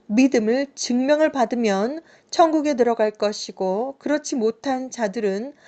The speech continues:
하나님의 진노의 잔을 마실 것이며 요한계시록의 말씀과 같이 알곡, 양,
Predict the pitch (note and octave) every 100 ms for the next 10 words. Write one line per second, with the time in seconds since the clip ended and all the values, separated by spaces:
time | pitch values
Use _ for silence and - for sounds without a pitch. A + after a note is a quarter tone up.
0 | - - E4+ D#4+ D#4 C4 C4 C#4 - -
1 | C4+ C#4+ D4+ D4+ - A#3 B3+ G#3+ A3+ B3
2 | A#3 A3 - G#3 F#3+ F#3+ C4+ - - _
3 | - A#3+ C4 D4+ C#4+ B3+ A#3+ C4 C4+ C#4
4 | A#3 G#3+ - C4 B3+ B3 G3+ - - F#3
5 | G3+ C#4 _ _ _ _ A#3+ C#4 C#4 A3+
6 | F#3+ _ _ _ _ G#3 G#3+ A#3 G#3+ G3+
7 | C4